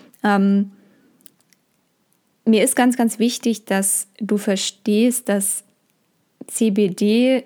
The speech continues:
nicht gleich Cannabis ist. Also C B D ist nicht gleich T H C. T H C ist nämlich das, was das Illegale an der ganzen Sache ist. C B D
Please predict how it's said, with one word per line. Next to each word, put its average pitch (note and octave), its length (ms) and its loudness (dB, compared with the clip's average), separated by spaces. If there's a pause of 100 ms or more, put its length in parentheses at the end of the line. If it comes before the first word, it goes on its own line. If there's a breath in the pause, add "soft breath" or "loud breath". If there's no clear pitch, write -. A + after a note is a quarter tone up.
nicht A3+ 400 0
gleich G#3+ 420 -2
Cannabis F#3+ 640 -2
ist. - 520 -10 (960 soft breath)
Also F#3+ 480 0 (300)
C - 180 -2
B G3 100 2
D A3+ 160 2
ist - 300 -2
nicht A#3+ 420 2
gleich G#3 600 2
T A3 200 0
H G#3 180 0
C. G3+ 600 2 (1000)
T A3 180 0
H G#3 140 2
C A#3+ 260 2
ist A#3 160 -4
nämlich G3+ 280 0
das, A#3 280 -2
was G#3 320 -2 (840)
das G#3 200 -2
Illegale F3+ 640 2
an F3+ 120 -2
der F3 100 -2
ganzen F3+ 340 -4
Sache - 300 -8
ist. - 360 -4 (380 loud breath)
C G#3 180 0
B G#3 140 2
D G#3+ 460 2